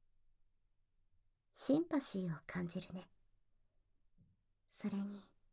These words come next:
おっと、まただ。いつもこうやって、被弾した後、辛そうな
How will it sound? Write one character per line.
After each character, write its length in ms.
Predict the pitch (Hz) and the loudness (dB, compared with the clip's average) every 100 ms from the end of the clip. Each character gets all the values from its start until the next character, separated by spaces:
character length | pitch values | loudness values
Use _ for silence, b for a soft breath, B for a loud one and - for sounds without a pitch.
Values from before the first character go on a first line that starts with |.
| _ _ _ _ - _ _ - - _ _ _ _ _ _ | _ _ _ _ -20 _ _ -20 -20 _ _ _ _ _ _
お 40 | 240 | 2
っ 40 | - - - - | 2 -6 -20 -4
と、 100 | - 208 - B B B B - - - _ _ _ _ - _ - | 0 0 0 B B B B -20 -20 -20 _ _ _ _ -20 _ 4
ま 200 | 233 226 | 6 6
た 200 | 226 269 | 6 4
だ。 120 | 247 208 - - - - _ - - - - - - - - - - _ - _ _ - - - | 4 -2 -6 -14 -20 -20 _ -20 -20 -20 -20 -20 -20 -20 -20 -20 -20 _ -20 _ _ -20 -20 -4
い 160 | - 240 - | 0 0 2
つ 140 | - | 8
も 180 | 269 214 - - | 8 8 0 -2
こ 180 | 208 | 6
う 60 | 214 | 8
や 140 | 214 | 8
っ 20 | 220 | 4
て、 200 | - 226 - b b b - - - - - - - - - | 0 -6 -6 b b b -20 -20 -20 -20 -20 -20 -20 -20 -20
被 260 | - - 196 | -10 -4 0
弾 240 | 208 208 | 2 2
し 160 | 220 - | -2 0
た 180 | 214 208 | 0 0
後、 200 | 220 170 - - - _ _ _ _ - _ _ _ - - - - - - | -2 -8 -10 -16 -20 _ _ _ _ -20 _ _ _ -20 -20 -20 -20 -20 -18
辛 340 | - - 196 180 | -12 -6 -4 -4
そ 160 | - | -2
う 100 | 196 | -2
な 140 | 190 | 0